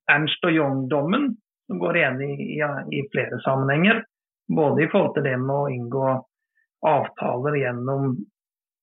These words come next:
eh, konkludent atferd, kan man kanskje si, og den har noe med fullmaktsreglene å gjøre også,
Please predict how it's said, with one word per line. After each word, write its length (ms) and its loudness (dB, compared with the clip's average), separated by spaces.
eh, 460 -4
konkludent 540 2
atferd, 340 -2
kan 160 2
man 80 -2
kanskje 300 0
si, 100 2
og 180 0
den 140 4
har 160 4
noe 160 2
med 160 -2
fullmaktsreglene 1500 -2
å 60 0
gjøre 180 2
også, 240 4